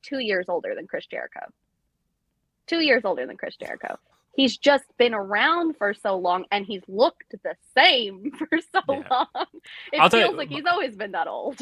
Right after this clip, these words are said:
Speaker 1: <laughs>
Speaker 2: My biggest disappointment, and my real only disappointment through it all,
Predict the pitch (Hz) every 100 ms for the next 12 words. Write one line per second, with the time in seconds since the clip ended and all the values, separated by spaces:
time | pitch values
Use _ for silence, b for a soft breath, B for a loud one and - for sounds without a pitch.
0 | - _ - 160 233 202 190 143 160 147
1 | - 139 117 98 - 117 117 113 117 143
2 | 220 151 147 160 135 117 120 - 113 107
3 | 98 107 95 98 95